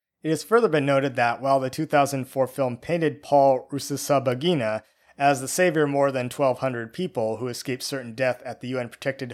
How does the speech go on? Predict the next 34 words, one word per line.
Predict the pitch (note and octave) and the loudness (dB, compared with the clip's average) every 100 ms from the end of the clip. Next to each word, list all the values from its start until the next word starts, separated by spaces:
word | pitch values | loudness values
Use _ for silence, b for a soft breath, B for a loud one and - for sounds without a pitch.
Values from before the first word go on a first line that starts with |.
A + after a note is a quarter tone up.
| - | -10
Hotel | B2+ - C3+ | -10 -2 -2
des | B2 | -2
Mille | B2 B2 | -4 -6
Collines, | B2 A#2+ D3 C#3 A#2 C#3 _ _ _ _ _ | -6 -6 -4 -4 -6 -10 _ _ _ _ _
Rwandan | C#3+ F3 F#3 E3+ D3 | 4 6 6 2 0
groups | D#3 D3+ - | -2 -4 -4
have | C#3 C3+ | -4 -2
since | D#3+ D3 | -4 -6
accused | B2 - F#3+ F3 | -10 -6 -4 -2
him | C3 B2 | -4 -2
of | B2+ A#2 | -2 -2
revisionist | A#2 A2 A2 A2 A2 - | -4 -6 -8 -8 -10 -4
history, | D3 D3 D3 C3+ C3 | -4 -2 -2 -2 -4
genocide | B2+ C3 B2+ C3 B2 | -6 -4 -4 -4 -4
denial, | A#2 A#2 A#2 A#2+ | -2 0 0 0
and | A2 | -4
profiteering | - A2+ - - D#3 C3+ A#2 | -8 -8 -8 -6 -2 0 -2
off | A2+ A2 A2 - | -8 -6 -6 -8
the | A2+ | -8
refugees | A2+ - G#2+ C3 A2+ - | -8 -10 -10 -8 -8 -10
he | A2 | -10
sheltered. | - C3 A#2+ F#2+ - _ _ _ _ _ _ - | -4 -2 -4 -8 -18 _ _ _ _ _ _ -8
So, | - G#3 G3+ F#3+ F#3 F#3 | 6 8 10 6 0 -4
there's | F3+ F3+ | -4 2
certainly | B3+ C4+ A#3 | 4 4 4
a | E3 | 6
line | D3+ C#3 B2+ B2 B2 | 8 6 4 0 -6
somewhere | - E3 C#3+ B2+ A#2+ | 0 2 4 2 0
between | A#2 B2 D3+ C#3 C3+ | -2 -6 -4 -4 -4
minor | A#2+ D3 G3+ G3 | 0 2 4 2
inaccuracies | D#3+ C3+ B2 - B2 - B2+ B2 B2 | 2 0 -2 -4 -8 -6 -6 -6 -8
and | - A#2+ A#2+ | -6 -6 -2
misrepresenting | D3 D3+ C#3 C3 C3 A#2+ A2+ | -4 -2 -2 -2 -4 -6 -6
history | B2+ B2+ B2+ A#2+ | -8 -8 -8 -10